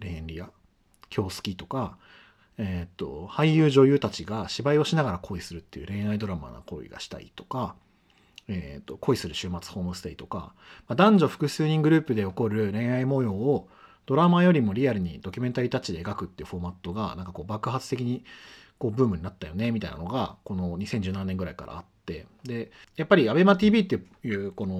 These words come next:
ウェブテレビ局っていうポジショニングがそうさせたと思うんですけど、やっぱりこの新しいフォーマットで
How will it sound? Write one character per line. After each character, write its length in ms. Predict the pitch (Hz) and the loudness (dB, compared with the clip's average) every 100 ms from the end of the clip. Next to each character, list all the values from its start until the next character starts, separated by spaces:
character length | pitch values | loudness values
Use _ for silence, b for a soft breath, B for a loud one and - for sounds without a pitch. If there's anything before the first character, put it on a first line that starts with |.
| 92 | -2
ウ 60 | |
ェ 120 | 117 | 2
ブ 100 | 139 | 4
テ 120 | 175 185 | 6 8
レ 80 | |
ビ 100 | 185 | 6
局 260 | 196 - 107 | 6 4 2
っ 20 | |
て 180 | 92 - | -8 -6
い 280 | 92 90 87 | -4 -4 -4
う 40 | 87 - | -8 -10
ポ 100 | 110 | -8
ジ 80 | - | -4
シ 80 | |
ョ 20 | 147 | -2
ニ 80 | |
ン 100 | 147 | 0
グ 40 | 143 | 0
が 60 | |
そ 100 | 135 | 2
う 60 | 147 | 2
さ 100 | 156 | 0
せ 80 | 143 | 0
た 100 | 143 | 0
と 100 | 139 | -2
思 120 | 135 | -2
う 40 | |
ん 20 | 117 | -4
で 80 | |
す 80 | 90 | -6
け 80 | - | -8
ど、 180 | 95 87 | -6 -6
や 60 | 113 | -2
っ 20 | |
ぱ 80 | - | 0
り 40 | |
こ 100 | 180 | 2
の 80 | 185 | 4
新 200 | 185 202 | 6 6
し 80 | 214 | 6
い 40 | |
フ 100 | 185 | 4
ォ 20 | |
ー 20 | 135 | 2
マ 80 | |
ッ 40 | 123 | 0
ト 100 | 113 | -4
で 180 | 110 | -6